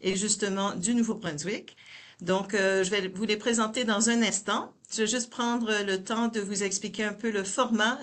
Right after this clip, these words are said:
de notre session aujourd'hui et aussi, euh, les principaux sujets. Donc, on va parler aujourd'hui de la vie en français au Nouveau-Brunswick.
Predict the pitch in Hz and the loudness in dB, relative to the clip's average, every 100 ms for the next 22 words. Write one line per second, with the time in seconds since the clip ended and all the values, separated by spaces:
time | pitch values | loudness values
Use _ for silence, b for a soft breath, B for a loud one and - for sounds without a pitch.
0 | - 175 190 190 190 190 - 180 - 196 | -6 0 0 2 -2 -4 -2 -2 0 0
1 | - 220 220 202 196 180 156 - 190 - | 0 0 -2 -4 -4 -4 -4 -6 -4 -6
2 | B B B B B 226 220 220 - 262 | B B B B B 4 6 6 4 2
3 | 262 269 269 - 180 180 185 185 185 190 | 0 2 0 0 2 2 2 2 2 0
4 | 214 220 214 220 - 220 - - 240 175 | -2 0 0 0 -4 -2 0 0 0 0
5 | 147 156 - _ B B B B - 202 | -2 -6 -16 _ B B B B -6 0
6 | 220 240 247 302 294 254 269 294 254 214 | 0 2 4 4 2 2 0 0 -2 0
7 | 202 262 233 208 202 190 240 - 226 254 | 0 -2 0 2 2 0 -2 -2 -2 -2
8 | - 233 214 - 220 226 - _ 233 254 | -2 -2 0 2 0 -2 -6 _ -2 0
9 | 233 208 185 170 165 170 208 339 - | 0 -4 -4 -4 -4 -2 -4 -6 -10